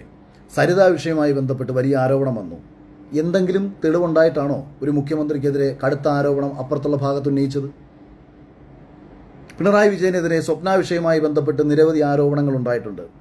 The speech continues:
അതുമായി ബന്ധപ്പെട്ടിട്ടുള്ള ഒരു അന്വേഷണ ഏജൻസി, ഏജൻസിക്ക് മുമ്പിൽ മാത്രം കൊടുക്കുമ്പോൾ മാത്രമേ അതൊരു തെളിവായി ബോധ്യപ്പെടൂ. ബാക്കി എല്ലാം ഫാബ്രിക്കേറ്റ് ചെയ്യാൻ പറ്റുന്നൊരു കാലമാണെന്ന് നിങ്ങൾ ആലോചിക്കുക.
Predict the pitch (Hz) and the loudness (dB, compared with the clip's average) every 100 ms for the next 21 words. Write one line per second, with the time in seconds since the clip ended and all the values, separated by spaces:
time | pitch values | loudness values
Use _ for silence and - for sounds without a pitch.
0 | - - - _ _ 202 208 160 156 156 | -20 -20 -20 _ _ 0 2 2 2 0
1 | 156 156 151 151 139 180 185 185 156 147 | -2 -4 -2 0 0 0 -2 0 2 2
2 | 151 139 147 139 135 156 180 165 156 151 | 0 -4 -6 0 2 2 0 -4 -2 -2
3 | 147 165 147 143 170 160 143 139 165 165 | 0 -2 -2 -2 -4 -2 -2 -2 0 0
4 | 143 139 143 151 151 - - - 160 170 | 2 0 0 -2 -4 -10 -6 0 2 2
5 | 165 - 165 190 170 156 143 139 143 131 | 0 0 4 6 6 2 2 0 0 -2
6 | 110 - - - - - 147 165 185 170 | -6 -8 -18 -20 -16 -2 2 2 0 -2
7 | 180 196 190 180 135 160 175 190 196 175 | -2 0 2 0 0 0 4 4 4 2
8 | 160 165 156 147 147 139 143 147 143 147 | 0 -2 -2 -2 -2 0 0 0 0 0
9 | 143 139 131 135 120 107 101 | -2 0 0 0 -2 -6 -12